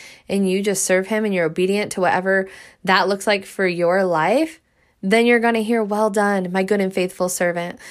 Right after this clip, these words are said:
The Bible talks about the parable of the talents. I'm gonna end with this, but it talks about how he gave three different people in this, in this parable.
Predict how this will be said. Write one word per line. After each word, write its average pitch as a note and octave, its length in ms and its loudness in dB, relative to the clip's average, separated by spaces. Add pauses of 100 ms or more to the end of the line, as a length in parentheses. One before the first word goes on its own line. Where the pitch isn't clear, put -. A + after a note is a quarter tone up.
(240)
The - 60 -4
Bible G#3 220 4
talks G3 280 0
about G3 160 2
the F#3+ 80 -4
parable F#3+ 360 2
of F3+ 100 2
the F3+ 80 -2
talents. F#3 440 -2
I'm F#3 100 -2
gonna F3+ 100 0
end F#3 180 0
with F3+ 200 0
this, F3+ 300 2 (420)
but G#3 100 2
it G3 80 0
talks D#4 300 0
about G3+ 180 4
how G3 300 2 (240)
he C4 460 2 (120)
gave F#3+ 500 4
three A#3 540 0
different B3 300 0
people F#3+ 480 -4 (300)
in F#3+ 180 0
this, F#3+ 380 0 (180)
in G3+ 180 0
this G#3+ 180 -2
parable. F3 540 0